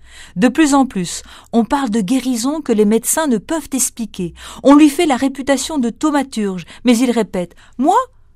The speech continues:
je ne suis rien. Un outil entre les mains de la Providence, un pauvre instrument de Saint Joseph. »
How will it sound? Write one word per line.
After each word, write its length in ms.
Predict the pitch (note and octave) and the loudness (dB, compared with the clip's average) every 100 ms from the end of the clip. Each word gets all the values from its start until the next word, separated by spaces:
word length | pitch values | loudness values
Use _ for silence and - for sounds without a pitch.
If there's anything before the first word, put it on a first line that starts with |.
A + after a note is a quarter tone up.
| - | -8
je 120 | A3+ | -2
ne 80 | A#3 | -2
suis 200 | - A#3+ | 0 0
rien. 320 | G3+ F3+ D#3+ _ - - - - | 0 -2 -8 _ -20 -20 -6 4
Un 220 | C4 C4+ | 6 6
outil 380 | D#4+ E4 E4+ G4 G4+ | 4 -2 -2 0 0
entre 240 | D4 C#4+ | 0 0
les 140 | B3+ | 2
mains 260 | A3+ D#4 G4 | 2 2 0
de 40 | E4+ | 0
la 80 | D#4 | -2
Providence, 680 | - B3+ A#3 F3+ E3 D#3+ - - - | -2 -4 -4 -6 -8 -10 -14 -18 -4
un 220 | F4 F4+ E4 | 0 0 0
pauvre 540 | - A4 A#4 A4+ F4 - - | 4 6 8 6 2 -4 -2
instrument 580 | E4 - D#4+ D4 D4+ C#4+ | -2 -2 -2 2 2 0
de 120 | B3+ | -2
Saint 240 | - A3+ | -2 -2
Joseph. » 500 | G#3 F#3+ F3 D#3+ - | -2 -6 -6 -10 -16